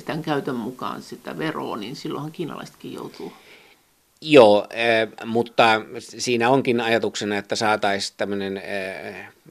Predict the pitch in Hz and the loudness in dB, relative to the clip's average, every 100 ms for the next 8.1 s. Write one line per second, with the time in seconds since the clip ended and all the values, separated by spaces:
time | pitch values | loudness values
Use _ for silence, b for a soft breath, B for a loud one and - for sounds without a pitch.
0 | - 113 120 110 107 110 117 113 104 98 | -6 4 6 6 4 6 6 6 4 0
1 | 104 104 113 101 95 101 98 98 95 98 | 0 2 2 2 0 -2 -2 -4 -4 -4
2 | 95 95 110 98 101 107 98 98 98 107 | -4 -8 -12 -8 -4 -2 -4 -6 -4 4
3 | 117 110 104 98 - - 110 107 107 101 | 6 6 4 -4 -12 -4 -2 -2 -4 -2
4 | 95 - 107 101 107 98 98 101 95 98 | -4 -6 -6 -6 -6 -4 -4 -4 -4 -8
5 | - 107 101 110 104 107 101 - 113 107 | -6 -4 -4 -6 -6 -6 -4 -2 0 0
6 | 104 110 110 120 107 98 101 95 120 110 | -4 -6 -6 0 0 0 -6 -2 -2 -2
7 | 107 - 98 101 104 113 113 104 101 - | -4 -6 -4 -2 -2 -2 -2 -6 -6 -4
8 | 107 | -4